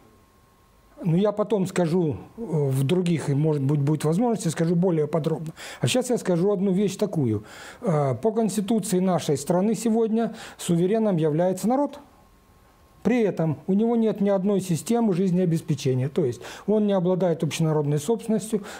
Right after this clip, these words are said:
он не обладает, э, в правом формировать напрямую бюджетирование, он не обладает правом, за редким исключением, самоуправления,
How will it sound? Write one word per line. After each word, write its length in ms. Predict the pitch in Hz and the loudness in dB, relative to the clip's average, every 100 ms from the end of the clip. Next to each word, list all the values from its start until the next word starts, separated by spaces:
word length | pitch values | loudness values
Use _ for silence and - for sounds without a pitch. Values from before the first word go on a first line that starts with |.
| - | -2
он 220 | 190 190 | 2 2
не 60 | |
обладает, 680 | 180 160 180 185 170 147 131 | 2 2 0 2 2 0 0
э, 160 | 160 139 | -2 -2
в 100 | - | -2
правом 380 | 180 170 156 | 0 0 0
формировать 500 | 143 165 160 165 160 | 0 0 2 2 0
напрямую 460 | 156 143 160 165 160 | 0 0 0 0 0
бюджетирование, 800 | 151 151 180 254 226 226 220 226 - - - | 0 0 0 0 0 2 0 -2 -6 -10 0
он 180 | 185 | 2
не 80 | 190 | 2
обладает 540 | 170 165 170 175 156 - | 2 2 2 2 0 0
правом, 380 | 185 170 156 | 2 2 0
за 100 | 143 | 0
редким 300 | 160 156 165 | 0 0 0
исключением, 500 | 156 - - 156 151 | 0 -2 0 0 0
самоуправления, 840 | - 170 160 165 214 226 262 226 226 | 0 0 2 0 0 2 2 2 0